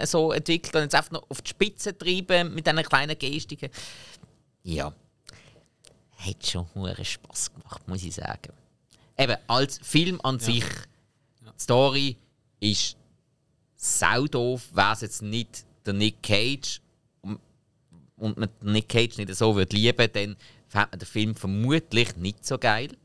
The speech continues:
Speaker 1: Weil, also, das, ich meine, ist ganz klar, du musst so einen übertriebenen Schauspieler haben wie
Speaker 2: Es
Speaker 1: Nick
Speaker 2: ist
Speaker 1: Cage.
Speaker 2: doch, es ist doch eigentlich so eine typische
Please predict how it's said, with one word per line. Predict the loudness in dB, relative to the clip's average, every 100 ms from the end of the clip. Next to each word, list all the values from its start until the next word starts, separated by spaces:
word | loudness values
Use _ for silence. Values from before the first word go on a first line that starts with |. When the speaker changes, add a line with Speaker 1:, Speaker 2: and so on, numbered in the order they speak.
| _ _ _ _ _ _ _ _ _ _ -6
Speaker 1:
Weil, | -6
also, | -6 -10 -18
das, | -20 -20
ich | -20 _ -20 -18
meine, | -14
ist | -8 -10 -6
ganz | -2 -2 0
klar, | 0 2
du | 0 -4
musst | -2 -2
so | 0 0
einen | 0
übertriebenen | -2 -2 -2 -2 0
Schauspieler | 2 0 0 -2
haben | -2
wie | -2
Speaker 2:
Es | 0 2
Speaker 1:
Nick |
Speaker 2:
ist | 4
Speaker 1:
Cage. | 2
Speaker 2:
doch, | 0 -4
es | -8 -6
ist | -6
doch | -8
eigentlich | -6 -6 -4 -2
so | -2 -2
eine | -6 -8
typische | -10 -12 -8 -6 -2 0 0 -4